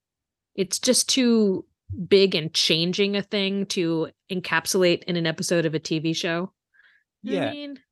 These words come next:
Speaker 2: I think we've also, maybe we might have said this, uh, during the first four at some point, but it also is the thing of, like, uh, so often, um, I, first, I think you might be giving the episode actually a little more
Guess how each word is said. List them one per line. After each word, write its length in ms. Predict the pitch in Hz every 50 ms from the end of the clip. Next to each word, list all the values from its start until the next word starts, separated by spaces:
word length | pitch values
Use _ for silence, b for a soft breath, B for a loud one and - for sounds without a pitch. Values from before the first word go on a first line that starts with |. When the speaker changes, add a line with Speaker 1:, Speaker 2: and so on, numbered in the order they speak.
| _ _ -
Speaker 2:
I 100 | 208 214
think 220 | - - 339 - 339
we've 180 | 330 294 226
also, 720 | 208 202 214 202 - 240 214 196 185 180 170 160 151 147 135
maybe 200 | 147 208 269 311 277 160 131 - _ _ _ -
we 100 | 143 143
might 140 | 170 226 233
have 100 | - -
said 240 | - - 113 95 82
this, 460 | 95 90 87 - - - - - - _
uh, 240 | - 120 104 101 98 92
during 320 | - 110 107 107 101 98 95
the 100 | 101 95 - - -
first 560 | - 117 104 101 101 - - - _ - - _ _ _ _ -
four 240 | 131 110 101 95
at 100 | 98 -
some 140 | - 123 107
point, 220 | 110 117 107 95 -
but 140 | 160 156 165
it 100 | 175 175
also 260 | 170 175 170 - 190
is 120 | 165 -
the 100 | - 147
thing 300 | 135 - 165 147 147 143
of, 140 | 135 113 -
like, 300 | 127 117 110 104 - _ _ _ _ _ _ _ _ _ _ _ _ _ _ _ _ _ _ _ _ _ _ _ -
uh, 40 | - - - - -
so 520 | - - - - - - 226 208 202 196 190
often, 800 | 185 180 180 165 - - - 185 175 170 160 160 156 151 135 - _ _ _ _ _ _ _ _ _ 175
um, 480 | 156 151 143 143 139 139 135 135 131 _ _ _ _ _ _ -
I, 300 | 214 208 220 226 254 247 - -
first, 180 | 240 240 208 247 240
I 120 | 220 196
think 180 | 196 269 240 196
you 80 | 208
might 180 | 170 165 156 131
be 80 | 151 120
giving 260 | 135 135 127 127 123
the 100 | 123 117
episode 560 | 107 - 107 - - 113 107 104 98 87 - - _ _ -
actually 340 | 135 120 - - 139 120
a 60 | 113 107
little 260 | 98 101 104 117 120
more 320 | 123 123 123 131 131 -